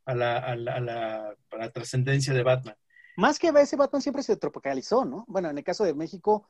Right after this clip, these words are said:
Speaker 2: lo, lo que conocimos con otras voces, lo conocimos con otro tipo de nombres, o incluso con otro tipo de situaciones.
Speaker 1: Pero mira, lo, lo mencionaba Salvatore, o sea, que con estos bandazos como el del Rey Tut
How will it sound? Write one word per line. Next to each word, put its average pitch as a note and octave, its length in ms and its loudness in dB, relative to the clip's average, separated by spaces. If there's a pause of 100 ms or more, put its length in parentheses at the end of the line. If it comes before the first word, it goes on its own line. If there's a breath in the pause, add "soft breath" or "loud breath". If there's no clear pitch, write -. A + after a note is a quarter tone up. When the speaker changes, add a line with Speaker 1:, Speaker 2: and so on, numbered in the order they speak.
(240 soft breath)
Speaker 2:
lo, E3+ 260 0
lo F#3 140 4
que E3+ 80 -6
conocimos F3+ 380 0
con E3 120 -2
otras D3+ 300 0
voces, E3+ 460 -2
lo D3 100 -4
conocimos C#3+ 400 -10
con C#3 140 -8
otro - 180 -12
tipo C#3 200 -8
de A#2+ 120 -8
nombres, C3+ 340 -4
o A#2 80 -8
incluso A#2 380 -14
con A#2 180 -10
otro A#2+ 220 -12
tipo A#2+ 220 -12
de F#2 180 -14 (320)
situaciones. G3 600 2
Speaker 1:
Pero F3 140 4
mira, G3+ 400 4 (260)
lo, F#3 220 -6
lo F3 160 2
mencionaba F#3+ 440 2
Salvatore, F3 580 0
o D3 60 -6
sea, F3 400 -2 (340)
que - 180 -12
con F3 220 0
estos - 560 -6 (240)
bandazos D3 580 4
como C#3+ 180 -4
el C3 100 0
del B2+ 140 2
Rey D3 160 -2
Tut D3+ 220 -4